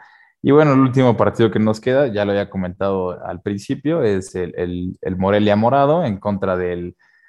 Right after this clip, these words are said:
del romperreglas de, de, de nuestro país, ¿no? Este, se va a, a posponer porque la cancha del,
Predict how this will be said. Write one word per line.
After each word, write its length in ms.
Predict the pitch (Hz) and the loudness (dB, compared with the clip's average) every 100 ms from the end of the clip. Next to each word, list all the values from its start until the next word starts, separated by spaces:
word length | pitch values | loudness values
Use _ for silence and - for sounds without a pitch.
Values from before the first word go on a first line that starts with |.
| _ | _
del 240 | - 95 95 | -2 0 2
romperreglas 880 | 95 92 98 101 113 107 95 92 92 | 2 0 0 0 0 0 -4 -6 -6
de, 380 | 87 87 85 80 | -4 -4 -6 -6
de, 180 | 90 | -8
de 180 | 90 95 | -4 -4
nuestro 360 | 92 95 117 117 | -4 -2 -2 2
país, 420 | 135 190 262 - | 2 2 0 -2
¿no? 240 | 135 285 | -2 0
Este, 380 | 175 95 - 98 | -4 -6 -8 -8
se 160 | 90 92 | -6 -2
va 320 | 95 98 92 | 2 2 0
a, 500 | - 90 82 73 87 | -2 -4 -4 -4 -10
a 80 | - | -12
posponer 560 | 98 98 135 135 165 160 | -12 -8 -4 0 0 -2
porque 240 | 110 95 | -8 -6
la 160 | 87 90 | -6 -4
cancha 360 | 104 95 98 | -4 -4 -2
del, 320 | 90 85 82 | -2 -2 -6